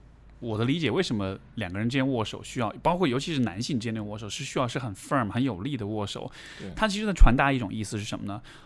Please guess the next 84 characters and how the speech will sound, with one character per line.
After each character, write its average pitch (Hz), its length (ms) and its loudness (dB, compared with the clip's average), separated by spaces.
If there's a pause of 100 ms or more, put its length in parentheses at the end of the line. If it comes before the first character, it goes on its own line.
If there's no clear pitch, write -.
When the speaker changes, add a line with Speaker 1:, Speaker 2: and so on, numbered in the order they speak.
Speaker 1:
就 156 100 -4
是 135 220 -2 (560)
我 107 340 -4 (140)
感 95 180 -2
受 156 160 -2
到 127 140 -2
你 104 140 -4
的 - 140 -14
力 120 180 -6
量， - 200 -12 (480)
我 123 140 0
也 151 60 0
让 143 140 2
你 127 60 0
感 - 180 -8
受 - 120 -10
到 113 100 -4
我 117 240 -8
的 104 80 -8
力 117 200 -6
量。 117 200 -8 (100)
Speaker 2:
但 135 160 -2
同 156 280 0
时 202 60 -2
Speaker 1:
但 170 140 8
我 123 100 2
们 104 100 -4
在 151 100 4
握 175 240 4
手 - 140 -4
的 107 100 -10
时 - 120 -4
候， 110 100 2
我 101 100 -4
们 92 100 -8
会 131 140 2
意 120 100 0
识 117 120 -4
到 107 100 0
说， 107 320 -4 (500)
我 101 140 -8
们 95 120 -6
都 165 120 2
是 165 120 -6
可 117 220 -6
以 113 260 -6 (220)
信 - 380 -4
任 107 180 -4
对 107 140 -4
方 107 160 -4
的 101 80 -4
那 98 100 -4
个 95 80 -8
力 101 120 -6
量， 101 220 -2
Speaker 2:
嗯。 98 40 -2
Speaker 1:
我 95 40 -2
们 98 80 0
都 185 100 0
是 190 60 -6
可 180 140 0
以 151 140 2
依 196 160 -4
赖 277 160 0
彼 101 180 -10
此 - 160 -10
的， - 80 -12
所 139 180 0
以 165 40 4
我 160 160 2
们 101 100 -8
其 - 120 -8
实 135 60 -6
可 160 120 -4
以 143 60 -4
形 123 200 -2
成 156 120 0
一 147 80 0
种 123 160 -4
很 120 220 -4
好 101 260 -6
的 98 120 -6
一 117 100 -2
种 101 240 -6